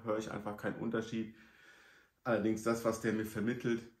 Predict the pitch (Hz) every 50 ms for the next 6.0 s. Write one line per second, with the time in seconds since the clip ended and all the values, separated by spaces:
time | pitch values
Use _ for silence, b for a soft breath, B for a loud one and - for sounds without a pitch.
0 | _ _ _ _ _ _ _ _ _ - 95 90 95 101 95 - - - _ -
1 | 117 131 - - 131 127 127 123 127 127 127 - - _ - 101 - - 92 87
2 | 78 80 78 76 76 104 104 107 110 107 113 110 101 104 104 104 - 98 98 95
3 | 101 98 - 98 98 98 95 B B B B B - 98 101 92 101 98 - -
4 | - 101 90 90 110 117 120 120 117 107 - 98 95 90 87 - 101 101 104 104
5 | 113 113 113 - - 98 95 101 107 107 110 110 104 95 95 92 92 90 - -